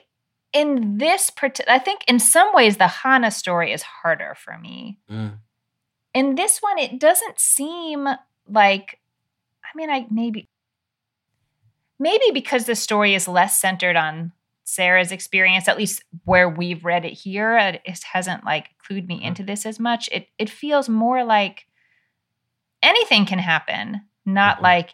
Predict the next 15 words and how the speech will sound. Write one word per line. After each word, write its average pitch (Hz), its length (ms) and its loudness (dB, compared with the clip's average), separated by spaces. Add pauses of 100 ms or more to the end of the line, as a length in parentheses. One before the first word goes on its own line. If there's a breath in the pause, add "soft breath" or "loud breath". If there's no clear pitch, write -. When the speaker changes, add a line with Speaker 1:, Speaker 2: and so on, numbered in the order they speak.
Speaker 1:
if 202 180 -4
you 202 120 0
merit 185 480 2
to 196 100 -8
have 175 220 0
a 165 60 -4
child, 165 500 0
you'll 160 120 -6
have 160 160 -4
a - 60 -14
child. 147 560 -4
And 156 120 -12
if 151 140 -16
you 160 120 -10
don't 156 360 -6